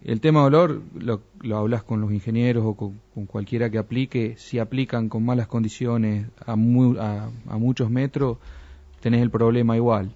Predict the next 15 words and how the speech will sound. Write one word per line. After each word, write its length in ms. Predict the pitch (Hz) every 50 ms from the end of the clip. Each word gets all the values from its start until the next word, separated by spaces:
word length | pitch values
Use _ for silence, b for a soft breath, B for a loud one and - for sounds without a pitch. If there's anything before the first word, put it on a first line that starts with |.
| - - -
Eh, 560 | - 135 120 107 101 104 101 98 98 98 - - b b b b b b b b _
por 120 | - 107 117
eso 200 | 120 - - 123
ahí 80 | 120
estábamos, 500 | 120 - - 123 123 120 117 117 110 101 - - -
eh, 420 | - 110 107 104 - - - - 120
estábamos 360 | - - 113 117 117 113 110
trabajando 520 | - 117 117 117 110 - 120 120 123 120
a 40 | 117
ver 120 | 117 117 110
si 140 | - - 117
podíamos 380 | - 110 110 117 123 120 113
organizar 380 | 110 107 107 107 104 - - 120
una 260 | 117 113 110 110 107 101
reunión 580 | 110 107 104 110 117 117 117 110 107 101 104